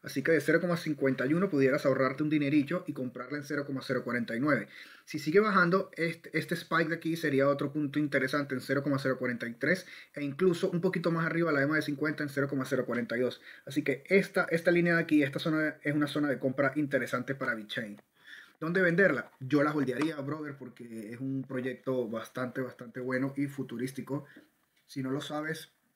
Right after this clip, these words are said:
tienes que meterte en Google e investigarla, es bastante buena. Yo, para terminar, eh, aunque no tengo Tesos porque los vendí, los cambié a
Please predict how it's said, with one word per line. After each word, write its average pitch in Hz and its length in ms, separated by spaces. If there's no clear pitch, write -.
tienes 135 180
que 160 80
meterte 139 340
en 135 60
Google 143 380
e 131 80
investigarla, 123 600
es 117 180
bastante 135 360
buena. 135 360
Yo, 165 560
para 143 180
terminar, 143 540
eh, 123 340
aunque 127 220
no 123 100
tengo 160 200
Tesos 160 220
porque 135 240
los 123 120
vendí, 131 340
los 135 160
cambié 127 460
a 127 520